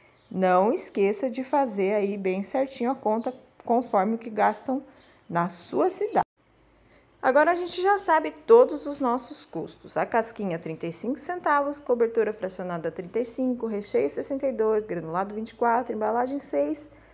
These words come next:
fita, quinze, que dá um total de um real e setenta e um centavos. Isso é o custo de matéria-prima. É o que você gasta pra produzir.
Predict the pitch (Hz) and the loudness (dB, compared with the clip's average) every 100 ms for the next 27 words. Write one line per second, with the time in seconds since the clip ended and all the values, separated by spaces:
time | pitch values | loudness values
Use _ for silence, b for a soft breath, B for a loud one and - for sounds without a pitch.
0 | b - - 294 294 302 294 180 151 156 | b -10 -4 -2 0 0 -2 -10 -10 -14
1 | - - 185 175 160 196 254 262 214 - | -18 -12 -2 0 0 0 -2 4 4 4
2 | - B B B B - 294 330 339 - | 2 B B B B 2 4 4 0 0
3 | 311 466 466 370 220 220 - 247 240 269 | 0 2 6 10 10 6 0 -8 -4 -2
4 | 233 226 240 220 220 247 269 262 220 220 | -4 -2 -2 -2 -4 -4 -4 0 2 2
5 | 165 160 170 - 214 - 190 190 196 202 | 0 -8 -8 -2 -2 -2 -4 -4 -8 -6
6 | 220 254 190 170 - - - 196 220 240 | -6 -4 -4 -2 -4 -8 -4 0 2 2
7 | 180 156 - - b b b _ 175 170 | 0 -6 -12 -18 b b b _ -4 -4
8 | 160 165 233 220 196 196 240 269 269 262 | -4 -4 -2 2 2 0 -2 -4 0 0
9 | 320 330 190 - | 2 -2 -4 -8